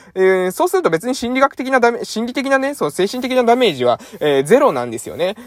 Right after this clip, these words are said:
なので、えー、むしろね、あの、子供たちがね、そうやってこう、なんか団結してね、えー、するっていうための、その環境調整としてですね、ある意味その、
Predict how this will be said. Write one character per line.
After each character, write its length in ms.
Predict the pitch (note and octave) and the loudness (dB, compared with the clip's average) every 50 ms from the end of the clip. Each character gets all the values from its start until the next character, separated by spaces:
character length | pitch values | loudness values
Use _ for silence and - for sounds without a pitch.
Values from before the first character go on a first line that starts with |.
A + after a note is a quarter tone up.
| G#3+ - | -4 0
な 80 | A#3+ B3+ | 2 2
の 100 | A#3 G3+ | 2 2
で、 380 | G3 F#3+ E3+ C#3 A2+ G2+ C#3 | 2 2 2 0 0 0 -2
え 20 | C3 | -2
ー、 40 | C3+ | -2
む 100 | F#3 A#3+ | -2 -2
し 100 | - D#4 | 0 0
ろ 120 | F#3 D3 | 0 2
ね、 160 | B2+ C#3 D3 | 2 -2 -4
あ 100 | A#2 G#2+ | -4 -6
の、 80 | A2+ A#2 | -8 -6
子 80 | - C#3+ | -6 -6
供 160 | D3 D#3 D#3 | -4 -2 -4
た 80 | C#3+ | -4
ち 80 | - A2 | -4 -8
が 60 | - | -6
ね、 180 | - E3 F#3+ E3 | -4 -4 -4 -2
そ 120 | - D#3 | -4 -6
う 20 | C3+ | -8
や 20 | |
っ 20 | |
て 100 | - - | -8 -8
こ 120 | - A#2 G#2 | -6 -6 -6
う、 40 | G#2 | -6
な 80 | B2+ | -8
ん 20 | B2 | -10
か 80 | B2+ | -12
団 160 | A2+ C#3+ D3+ | -14 -14 -8
結 200 | D#3+ G3+ F#3 G3+ | -8 -6 -6 -4
し 100 | F#3+ - | -6 -4
て 280 | - F#3+ F3+ F3 D#3+ - - - _ _ | -2 -2 0 0 -2 -6 -10 -18 _ _
ね、 160 | - F3+ A3 - _ - E3+ - | -4 -4 -4 -4 _ -14 -16 -8
え 300 | B2+ B2 G2+ D#2+ D#2 D2+ | -6 -4 -4 -4 -6 -8
ー、 20 | - | -8
す 120 | - - | -8 -2
る 100 | F3+ A3+ | -2 -2
っ 40 | C4 | -2
て 160 | - - F3+ | 0 -2 -2
い 140 | E3 E3 F#3+ | 0 2 2
う 260 | A3 A#3 G#3+ G3 - | 0 0 0 -2 -4
た 120 | - - A3 | -6 -4 -2
め 120 | B3+ D#4 | -2 2
の、 220 | C#4+ D4 C4+ G3 | 4 4 4 2
そ 100 | F3 - | 2 -2
の 60 | C3 B2+ | -6 -2
環 260 | - F#3 B3 D#4 D#4+ | -2 0 0 -2 -2
境 300 | - E4 E4 D#4+ D#4+ - - - - D4 - | 0 0 2 2 2 0 -4 -10 -20 -14 -4
調 220 | - D4+ D#4+ D#4+ | 0 2 2 2
整 200 | D#4 - - D3 | 4 4 2 2
と 120 | C#3 - - | 2 0 -4
し 100 | - - | -4 -2
て 140 | - F3+ D3 | 0 0 0
で 80 | C3 | 0
す 100 | - - | 0 -2
ね、 60 | A#2+ A2 G#2 E2 - - | -6 -8 -8 -8 -4 -2
あ 100 | D#3 G#3+ | 0 0
る 80 | C#4+ | 0
意 80 | C#4 A#3 | 0 0
味 120 | G#3+ G#3 | -2 -2
そ 100 | G3+ D#3 | -2 -2
の、 180 | B2+ B2 G#2+ - | -2 -2 -4 -4